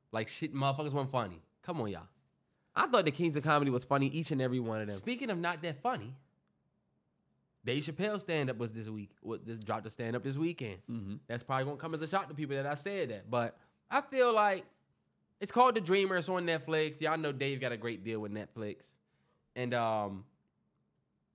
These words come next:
Speaker 1: I kinda, I can't help but feel like we be shooting Dave a little bail.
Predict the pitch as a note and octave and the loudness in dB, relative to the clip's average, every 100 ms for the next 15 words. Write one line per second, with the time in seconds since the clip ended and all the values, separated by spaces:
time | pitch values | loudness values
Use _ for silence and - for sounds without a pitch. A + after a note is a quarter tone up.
0 | _ F#3 F#3+ A#3+ B3+ A3+ E3+ G3+ B3 C4 | _ -4 0 0 2 0 0 -2 -2 -2
1 | G3+ A3+ F3+ D#3 F#3 F#3 D#3+ C3+ D#3+ D3 | 0 -2 0 -2 0 2 2 0 -4 -6
2 | - E3+ C#3 B2 B2 A#2+ A2 G#2+ A#2 A#2 | -8 -8 -6 -6 -4 -4 -4 -4 -2 0
3 | G#2 F2+ - - A2 F#2 D#2+ F3 | -2 -4 -12 -6 -4 -4 -8 -14